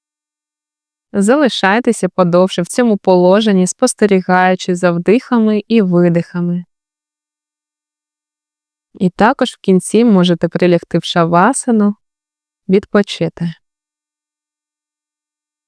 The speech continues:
Подякуйте своєму тілу за цю практику,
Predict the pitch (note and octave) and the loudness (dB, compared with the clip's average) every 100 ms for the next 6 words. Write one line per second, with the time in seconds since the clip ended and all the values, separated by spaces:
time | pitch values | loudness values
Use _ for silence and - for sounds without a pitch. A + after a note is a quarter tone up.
0 | _ _ _ _ _ _ _ _ _ _ | _ _ _ _ _ _ _ _ _ _
1 | G3 F#3+ F3 - E3+ F3 - F3+ F3+ F3 | -2 0 -2 -2 -6 -6 -2 0 2 -2
2 | - F#3 E3+ F3 F3+ - F3+ G3+ B3+ - | -2 0 2 2 0 -2 -4 -2 -2 -2
3 | G#3+ - F#3 | -8 -6 -8